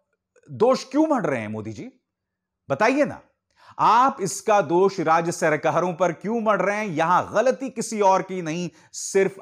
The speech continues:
आपकी है। अब मैं आपसे कुछ और सवाल पूछना चाहता हूं वैक्सीन से।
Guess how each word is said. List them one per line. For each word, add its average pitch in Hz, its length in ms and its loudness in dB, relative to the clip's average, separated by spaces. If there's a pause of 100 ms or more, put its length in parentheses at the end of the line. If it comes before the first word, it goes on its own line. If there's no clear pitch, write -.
आपकी 147 440 0
है। 85 240 -16 (680)
अब 180 100 4
मैं 240 100 4
आपसे 233 240 2
कुछ 208 160 2
और 214 160 6
सवाल 185 300 2
पूछना 175 320 -6
चाहता 147 280 -2
हूं 135 80 -2
वैक्सीन 113 400 -4
से। - 260 -14